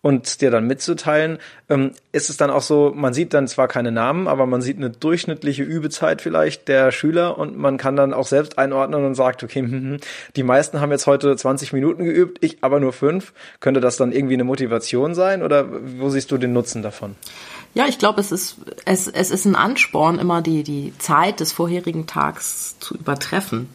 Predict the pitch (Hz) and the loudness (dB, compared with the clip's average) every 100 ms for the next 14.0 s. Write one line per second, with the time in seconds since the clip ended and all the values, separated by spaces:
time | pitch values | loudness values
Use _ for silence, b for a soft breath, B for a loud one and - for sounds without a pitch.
0 | - - 131 - - 120 120 - B B | -20 -12 -10 -8 -6 -6 -8 -12 B B
1 | - 98 123 160 156 - 160 160 - - | 2 2 4 0 0 0 0 0 -8 -6
2 | - 196 185 170 - 175 160 - 165 165 | -2 -2 0 -2 -2 -4 -2 -4 0 0
3 | 160 156 156 147 175 196 196 190 196 - | 2 0 0 2 4 2 0 -2 -4 -8
4 | - 180 175 160 - - - 185 165 160 | -6 -4 -2 -2 -4 -6 0 2 2 2
5 | 151 160 - 143 196 - - 196 196 - | 0 -2 0 0 0 -6 -2 -2 -2 -6
6 | 180 196 - 185 196 190 160 165 160 - | -4 -4 -4 -2 -2 -4 -4 -4 -6 -12
7 | B B B B 160 156 156 175 160 156 | B B B B 0 2 0 -2 -4 -2
8 | 175 165 165 165 160 - 160 156 202 - | -2 0 0 0 -4 0 2 4 2 -4
9 | - 175 - 175 - 160 - 165 156 - | -6 -6 -4 -4 0 0 0 0 0 -4
10 | 156 175 170 165 - - 165 160 156 151 | -2 0 0 -2 -8 -6 -4 -2 -4 -2
11 | 143 143 143 143 156 - 151 147 143 143 | -4 -4 -2 -2 -2 -4 -4 -6 -4 -2
12 | 143 139 135 131 - 151 147 151 147 156 | 0 0 0 0 -2 -6 -4 -4 -4 -2
13 | 156 156 165 160 165 160 190 185 175 196 | -2 0 0 -2 -4 0 0 2 2 -2